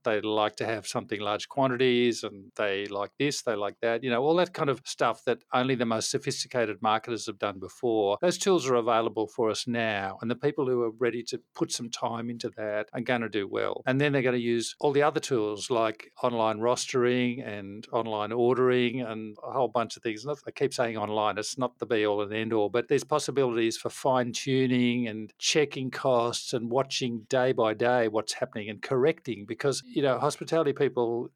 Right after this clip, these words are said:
traditionally are pretty poor with numbers. They're savvy, they know how much is in their pocket or in their bank account, but, you know, recipe costing or labor costing, you know, hour by hour, they're too busy or, and oftentimes just that's not how their brain works. More kind of creative, kind of doing people rather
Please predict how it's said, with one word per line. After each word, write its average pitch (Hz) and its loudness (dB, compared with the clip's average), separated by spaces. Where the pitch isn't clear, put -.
traditionally 123 0
are 113 4
pretty 185 0
poor 120 0
with 107 -2
numbers. 113 -4
They're 123 0
savvy, 139 4
they 120 2
know 123 2
how 135 2
much 123 0
is 113 -2
in 117 2
their 117 -2
pocket 123 0
or 110 4
in 110 -2
their 110 0
bank 123 2
account, 110 -2
but, 110 0
you 127 -2
know, 110 -2
recipe 117 -2
costing 110 -2
or 101 2
labor 117 2
costing, 117 -2
you 113 -4
know, 110 2
hour 120 4
by 107 2
hour, 104 2
they're 185 0
too - -4
busy 113 0
or, 101 -2
and 147 4
oftentimes 135 2
just - -4
that's - -4
not 117 -4
how 117 -2
their 104 -4
brain 107 -2
works. 98 -6
More 123 2
kind 120 -2
of - -6
creative, 120 4
kind 117 -2
of 107 0
doing 127 4
people 107 -2
rather 107 0